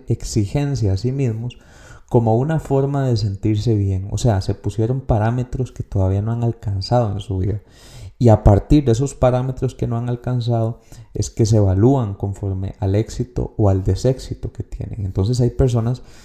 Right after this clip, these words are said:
que literalmente todo el día se pasan flagelando porque no están donde ellos mismos en algún momento se dijeron que tenían que estar. Pero si hacemos un recuento de cuántas personas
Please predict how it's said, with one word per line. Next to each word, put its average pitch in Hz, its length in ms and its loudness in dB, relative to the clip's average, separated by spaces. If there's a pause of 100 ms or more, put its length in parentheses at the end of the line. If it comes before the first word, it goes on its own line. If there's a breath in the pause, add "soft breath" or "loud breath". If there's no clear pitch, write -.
(160 loud breath)
que 123 120 6
literalmente 127 840 2
todo 104 260 0
el 117 120 0
día 98 240 2
se 98 100 -4
pasan 110 340 0
flagelando 107 600 0 (320 loud breath)
porque - 260 0
no 98 120 2
están 135 320 0
donde 110 220 2
ellos 131 200 2
mismos 123 560 2
en 95 120 0
algún 98 200 -4
momento 127 380 -2
se 135 100 2
dijeron 113 300 0
que 131 80 0
tenían 98 320 -4
que - 80 -6
estar. 107 340 -2 (300 loud breath)
Pero 104 160 0
si 92 80 0
hacemos 110 360 0
un 131 120 0
recuento 131 440 -2
de 120 60 0
cuántas 117 380 -2
personas 107 500 -2